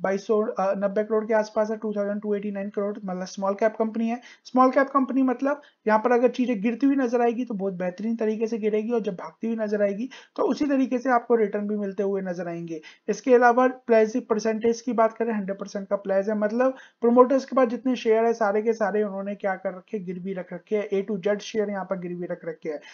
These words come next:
तो यहाँ पर एक अलर्ट आता हुआ दिखाई देता है, but, अ, शेयर होल्डिंग पैटर्न में हमें और भी चीजें देखनी है कि एफ़आईआईज़ है, डीआईआईज़ है या नहीं है, वो सारी चीजें देखेंगे तो हमें अच्छा खासा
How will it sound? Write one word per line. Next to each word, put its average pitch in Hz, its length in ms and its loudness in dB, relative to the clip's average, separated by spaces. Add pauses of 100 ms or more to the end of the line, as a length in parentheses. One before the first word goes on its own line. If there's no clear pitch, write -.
(140)
तो 233 80 4
यहाँ 233 160 6
पर 254 160 6
एक 269 180 4
अलर्ट 247 600 6
आता 214 260 4
हुआ 233 200 6
दिखाई 226 260 0
देता 214 240 2
है, 247 80 -2 (280)
but, 240 120 6 (760)
अ, 202 240 2
शेयर 240 200 4
होल्डिंग 247 240 4
पैटर्न 226 320 2
में 240 100 -4
हमें 226 220 -4
और 202 240 4
भी 214 100 -4
चीजें 214 280 -4
देखनी 196 260 -4
है 202 60 -6
कि 196 120 -8
एफ़आईआईज़ 202 560 -2
है, 214 160 -2
डीआईआईज़ 202 640 -2
है 208 240 0
या 202 120 0
नहीं 180 240 -8
है, 208 120 -8 (280)
वो 277 60 0
सारी 269 260 4
चीजें 254 240 -2
देखेंगे 240 360 0
तो 247 120 -8
हमें 214 240 -6
अच्छा 214 280 -8
खासा 202 380 -4